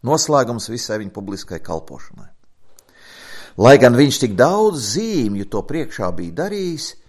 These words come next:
tie viņam neticēja. Lai tā piepildītos vārds, kuru sacīs pravietis Iesai: "Kungs, kurš ir ticējis mūsu vēstī, un kam di-, tā kunga elkons ir atklājies?" Tie nespēja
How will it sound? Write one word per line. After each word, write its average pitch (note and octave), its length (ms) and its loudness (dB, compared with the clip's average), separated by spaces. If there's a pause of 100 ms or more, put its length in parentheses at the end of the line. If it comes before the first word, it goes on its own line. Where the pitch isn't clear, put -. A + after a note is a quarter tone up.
(140)
tie G2 160 -2
viņam C#3 460 -2
neticēja. - 1000 -4 (1400)
Lai A#2 160 10
tā F3+ 300 6
piepildītos C3 920 2
vārds, F3 460 -8
kuru G2+ 160 -10
sacīs D3 500 -6
pravietis A#2+ 540 0
Iesai: B1 400 -8 (680)
"Kungs, A#2+ 540 -6 (400)
kurš F#3+ 320 0
ir F3 160 -2
ticējis F3 540 -4
mūsu F3+ 320 -6
vēstī, E3 500 -6
un G2 160 -8
kam F3+ 320 -4
di-, C#3+ 300 -6
tā C#3+ 180 2
kunga F3+ 400 -2
elkons D#3 460 -6
ir A2+ 100 -6
atklājies?" - 680 -12 (540)
Tie F#2+ 140 -2
nespēja F#2 440 -4